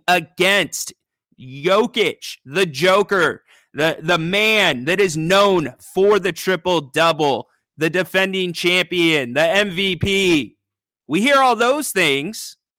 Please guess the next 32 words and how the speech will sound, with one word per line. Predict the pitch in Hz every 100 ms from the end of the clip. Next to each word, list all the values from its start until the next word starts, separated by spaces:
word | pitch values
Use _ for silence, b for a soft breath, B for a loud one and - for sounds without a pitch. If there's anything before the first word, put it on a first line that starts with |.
| -
Champion's | 294 320 320 226 185 165
fair, | - 143 139 170 226 _ _ -
M | 277 269
V | 240
P's | 175 180 147 131
fair, | - 131 127 156 226 _ _ _ _
but | 269 311
let's | 370 -
put | 427 381
some | - 330
shine | - 320 330 339
on | 247 233
Sabonis's | 254 214 269 330 302 214 147
name. | 156 123 95 _ _ _ -
He's | 320 370
having | 294 247
a | 196
pretty | - 240 185
special | - 247 226 196
season, | 170 226 277 226 151
don't | 170 208 -
you | 170
think? | - 220 311 - _ _ _ _ _
And | 359 359 254 127 120 - _ _ _ _ _
how | 392
about | 427 427 427
the | 226
bench? | - 214 190 117 -
Malik | 190 254 359 415
Monk, | 196 165 196 151 - -
Trey | - - 294 349
Lyles | 233 139 151 170 156 110 -